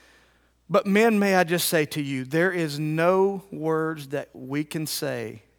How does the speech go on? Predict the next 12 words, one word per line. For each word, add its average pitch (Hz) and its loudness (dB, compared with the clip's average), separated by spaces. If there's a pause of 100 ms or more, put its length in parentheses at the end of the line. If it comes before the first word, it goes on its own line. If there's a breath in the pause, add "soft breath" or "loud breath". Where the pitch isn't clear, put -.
(100)
to 139 -6
our 123 -2
wife 117 -4
in 131 -8
a 123 -6
moment 117 -8
like 101 -14
that 87 -16 (760 soft breath)
because 143 -4
we 160 -4
don't 156 -4
know 139 -4